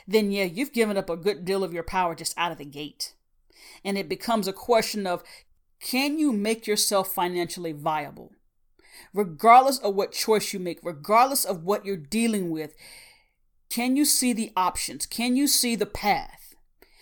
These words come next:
Can you recognize that you can make a choice? You might have to make some tough choices and recognize it's not your responsibility to make someone else feel a certain way. Take responsibility for how you feel. Take responsibility for what you're doing.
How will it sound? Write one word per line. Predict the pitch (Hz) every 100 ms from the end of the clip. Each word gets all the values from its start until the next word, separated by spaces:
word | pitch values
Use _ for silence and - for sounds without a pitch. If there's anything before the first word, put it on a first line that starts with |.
| - -
Can | - 240
you | 240
recognize | 208 233 254 220 220 220 214
that | 185
you | 180
can | 214 202
make | 196
a | 185
choice? | - 214 196
You | 185
might | 185 220
have | 240 240
to | 220
make | 208
some | - 208
tough | 208 190
choices | - 277 240 - - 120 - - - -
and | - 220 190
recognize | 247 254 220 208 196 202
it's | 208 175
not | 202 214
your | 208 202
responsibility | 196 - 190 180 175 196 190
to |
make | 180 170
someone | 190 185 180
else | 165 -
feel | 180 160
a |
certain | - 170 151
way. | 160 147 - - -
Take | 254 -
responsibility | 294 - 226 220 - 175 214 214
for | 214
how | 165 185 170
you | 156 202
feel. | - 165 151
Take | - - 339
responsibility | - - 262 262 226 233
for | 233 220
what | 233 196
you're | 247 247
doing. | 175 - -